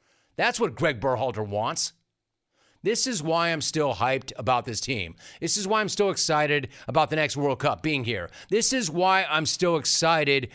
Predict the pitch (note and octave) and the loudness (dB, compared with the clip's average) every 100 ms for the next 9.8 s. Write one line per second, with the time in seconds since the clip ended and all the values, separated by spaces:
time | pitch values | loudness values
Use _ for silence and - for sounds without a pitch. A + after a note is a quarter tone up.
0 | - G#2 D3+ C#3+ D3+ D3 G2 D3 D3+ B2 | -12 -4 -2 0 2 0 0 0 0 -2
1 | B2 D3 A#2 C3+ D#3 B2+ C3+ C3 C3+ B2+ | 0 0 0 0 2 2 0 0 0 -2
2 | - - D3 C#3+ C3+ D3+ C#3 D3+ A#2+ - | -6 -6 -2 -2 0 -2 2 2 0 -4
3 | - - _ _ _ _ _ _ _ _ | -8 -12 _ _ _ _ _ _ _ _
4 | _ _ _ _ - - A3+ G#3+ F#3+ - | _ _ _ _ -8 -2 0 0 -4 -6
5 | - F#3 G3 G3+ F#3+ C#3 E3+ E3+ - F#3 | -4 0 2 2 0 -2 -2 -2 -4 -2
6 | E3+ D3 C3 C#3+ F3+ D#3+ E3+ E3 C#3 C3+ | -2 -2 -4 -2 -2 -2 -2 -2 0 0
7 | D3+ B2+ G#2 F2+ E2+ - - _ _ _ | 0 0 -4 -6 -10 -10 -12 _ _ _
8 | _ - D#3+ - - E3 G3+ - G3 G3 | _ -8 -6 -6 -2 0 0 0 -2 0
9 | F#3 A2 - A#2+ C3+ B2+ E2 _ | -2 -4 -6 -2 0 -2 -4 _